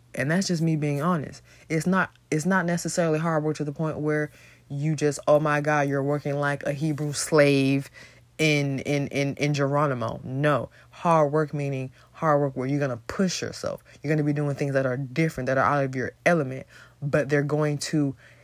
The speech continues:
help you and compel you and gain you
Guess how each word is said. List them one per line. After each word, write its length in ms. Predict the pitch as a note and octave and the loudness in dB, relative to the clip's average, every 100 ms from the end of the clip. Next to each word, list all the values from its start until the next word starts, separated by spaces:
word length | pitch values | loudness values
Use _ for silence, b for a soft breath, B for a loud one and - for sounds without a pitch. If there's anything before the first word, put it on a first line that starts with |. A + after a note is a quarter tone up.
| b b b | b b b
help 420 | - F3+ E3 D#3 | -4 2 2 0
you 180 | D3+ D3+ - | -2 -2 0
and 160 | D3 | -2
compel 500 | - D3 B2+ - D#3+ | -2 -4 -4 0 2
you 320 | D#3 D3 C#3+ C3+ | 2 2 0 0
and 280 | C3+ C#3 C#3 | -2 -2 -2
gain 440 | C#3+ D#3+ D#3+ D#3 D3 | 2 4 4 2 0
you 380 | C#3+ C#3+ C3+ | 0 0 -2